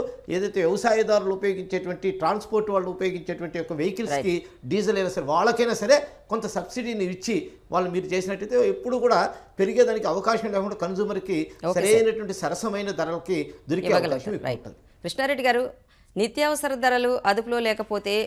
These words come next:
Speaker 2: కోట్లాది ప్రజల జీవితం దుర్భరమవుతుంది. అదే సమయంలో వాటిని పండించిన రైతుకు గిట్టుబాటు ధర రాకపోతే వాళ్ళు సంక్షోభంలో పడతారు. అంటే ఇద్దరు అన్‌హ్యాపీనే. మరి మీ పరిశీలనలో దానికి కారణం ఏంటి? ఇందాక సార్ అన్నారు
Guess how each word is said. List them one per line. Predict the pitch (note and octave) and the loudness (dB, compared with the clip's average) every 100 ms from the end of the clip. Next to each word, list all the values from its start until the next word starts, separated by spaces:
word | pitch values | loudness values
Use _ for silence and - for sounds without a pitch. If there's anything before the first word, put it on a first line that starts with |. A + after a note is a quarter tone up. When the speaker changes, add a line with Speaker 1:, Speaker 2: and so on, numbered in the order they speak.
| - | 2
Speaker 2:
కోట్లాది | G3 F#3+ G#3+ G#3+ | 2 2 0 0
ప్రజల | G3+ G3+ | -2 -2
జీవితం | F#3 F#3 G3 A3+ G3 | -2 -2 -2 -4 -2
దుర్భరమవుతుంది. | F3+ F#3+ F3+ F3 E3 C#3+ - - - - | -2 0 -2 -2 -2 -4 -8 -14 -6 6
అదే | G#3 D4 | 6 6
సమయంలో | D#4+ D#4 C#4+ C4 C4+ | 0 2 2 4 4
వాటిని | A#3+ A#3 A#3 | 2 2 0
పండించిన | G#3+ G#3 B3+ C4 | 0 0 -2 -2
రైతుకు | A3+ G3+ A3 A#3 | 2 0 0 -4
గిట్టుబాటు | G3+ G3 A3 G#3+ | -4 -4 -2 -2
ధర | G#3 G3+ | 0 0
రాకపోతే | E3+ F3 G#3+ G#3+ G#3 G3+ G3+ | 4 2 2 -4 -4 -2 -2
వాళ్ళు | F3 F3 C4 | 2 2 2
సంక్షోభంలో | D4+ C4 A#3+ A3+ A3 | -2 -4 -2 -2 0
పడతారు. | G3 F3 D#3+ - - - - | 0 0 -2 -4 -12 -4 -2
అంటే | E4 D#4 | 0 -2
ఇద్దరు | A#3+ C#4 D4 | 2 4 4
అన్‌హ్యాపీనే. | C4 B3+ A#3 A#3 F3+ C#3+ - - - | 2 2 0 2 0 -2 -8 -16 0
మరి | A#3 | 2
మీ | A#3 A#3 | 4 0
పరిశీలనలో | D4 C4+ C4 D4 C#4 C4+ | 2 0 0 0 0 2
దానికి | B3 A#3 A3+ | 0 0 4
కారణం | G3+ G#3+ A#3 | 4 4 -2
ఏంటి? | G#3+ A#3 | -4 -2
ఇందాక | G3+ A3 A3+ | -2 -2 -4
సార్ | - F#3+ G#3+ | 0 2 4
అన్నారు | A#3 G#3+ G#3 | 2 2 0